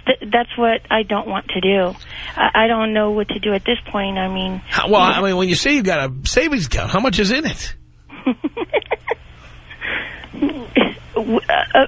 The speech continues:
Speaker 1: a few, a few pay periods, m-, maybe, you know, n-, not what we should have. Maybe
Speaker 2: Why,
Speaker 1: a couple
Speaker 2: why
Speaker 1: months
Speaker 2: not?
Speaker 1: of salary.
Speaker 2: Why don't you have six months of salary, uh, or six months of living expenses in that, uh, ba-, bank account?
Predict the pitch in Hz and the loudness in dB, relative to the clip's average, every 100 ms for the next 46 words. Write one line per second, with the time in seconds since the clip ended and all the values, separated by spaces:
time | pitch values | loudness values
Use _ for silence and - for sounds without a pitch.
0 | - 262 - 277 277 - - - - - | 2 -2 0 0 -2 -8 -20 -20 -20 -20
1 | - - - - - - - - - 226 | -20 -20 -20 -20 -20 -18 -18 -8 -2 0
2 | - 262 - 247 233 - - - - - | 0 0 2 0 0 -8 -20 -20 -6 0
3 | 254 247 247 240 - 226 220 - 226 226 | 2 2 0 -2 -4 0 0 0 2 0
4 | 226 214 208 - - - 233 214 196 208 | 0 -6 -10 -18 -20 -2 0 2 2 0
5 | 214 - - - - - - - 220 240 | -4 -6 -6 -8 -20 -14 -14 -6 2 4
6 | 233 - 208 220 214 202 226 220 208 214 | 2 0 0 0 0 0 0 0 0 0
7 | 233 - - 226 214 247 214 190 220 240 | -4 -8 -6 2 4 4 2 2 2 2
8 | 254 349 220 214 - - 226 202 202 220 | 0 -2 -4 -6 -12 -10 -2 0 0 -2
9 | 240 - - - - - - - 170 208 | -4 -10 -16 -20 -20 -20 -20 -4 2 4
10 | 226 247 185 202 190 180 - 196 - 170 | 4 0 2 2 2 0 0 -2 0 0
11 | 165 - 151 - 170 160 131 120 120 117 | 0 -2 -4 0 0 0 -2 -4 -4 -2
12 | 117 113 123 123 - 175 - 165 143 147 | -2 -2 0 0 0 -2 0 0 2 2
13 | 160 175 151 - 139 117 123 123 139 147 | 2 2 0 0 0 0 -4 -4 -2 0
14 | 139 131 - 139 127 131 127 131 123 127 | 0 0 2 2 2 0 0 0 0 0
15 | - - - | -2 -6 -6